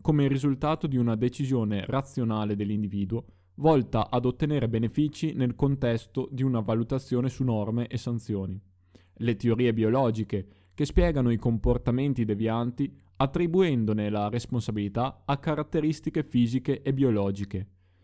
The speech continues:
La teoria del controllo sociale, le teorie della subcultura e la statistica morale, che spiega invece il comportamento deviante come determinato da fattori ambientali e sociali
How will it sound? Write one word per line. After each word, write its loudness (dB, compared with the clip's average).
La 2
teoria 2
del 2
controllo 2
sociale, -2
le 0
teorie 2
della 0
subcultura 0
e 0
la 2
statistica -4
morale, 0
che 2
spiega 2
invece 0
il 4
comportamento 0
deviante -2
come 0
determinato -2
da 0
fattori 0
ambientali 0
e 0
sociali -2